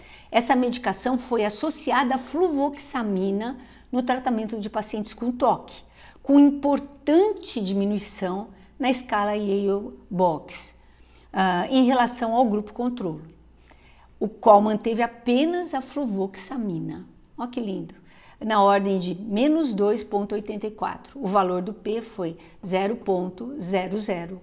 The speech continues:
oitenta e quatro. L-carnosina. L-carnosina é um complemento nutricional de característica nutracêutica com ações antioxidantes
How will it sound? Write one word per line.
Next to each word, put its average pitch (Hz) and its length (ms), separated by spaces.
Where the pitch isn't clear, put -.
oitenta 185 420
e 165 40
quatro. - 480
L-carnosina. 254 1080
L-carnosina 240 880
é 208 40
um 214 80
complemento 240 600
nutricional 262 760
de 220 120
característica 226 800
nutracêutica 247 1300
com 262 220
ações 208 420
antioxidantes 247 1160